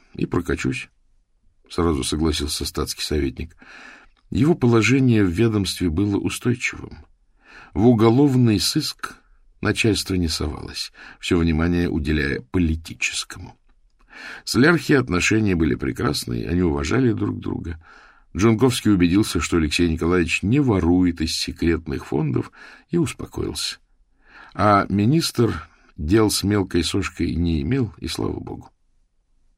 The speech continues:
Будущий начальник не пугал сыщика. Брюн де Сент-Ипполит аккуратен,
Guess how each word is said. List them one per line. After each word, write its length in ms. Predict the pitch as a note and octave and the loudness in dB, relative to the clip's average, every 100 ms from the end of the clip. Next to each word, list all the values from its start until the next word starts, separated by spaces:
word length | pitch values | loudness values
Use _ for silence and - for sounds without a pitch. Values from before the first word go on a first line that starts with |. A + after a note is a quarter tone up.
| _ _ _ _ _ - - - - - | _ _ _ _ _ -20 -20 -20 -8 2
Будущий 380 | F3 G3 - | 4 6 6
начальник 500 | D#3+ D3 F3 E3 D3 | 6 4 4 4 4
не 140 | B2+ D3 | 2 2
пугал 340 | D3+ D3+ D#3 | 2 4 2
сыщика. 800 | B2 B2+ - - - - - - _ - | 2 0 -2 -4 -6 -12 -12 -20 _ -6
Брюн 420 | D#2+ B2+ D3+ C3+ | 0 2 2 2
де 100 | A#2 | 2
Сент-Ипполит 680 | - A#2 A2 F#2 G#2+ A2+ G#2+ | 2 0 0 0 2 2 0
аккуратен, 760 | G2+ G#2+ A#2 A#2 - - - | -2 -2 0 -2 -6 -12 -12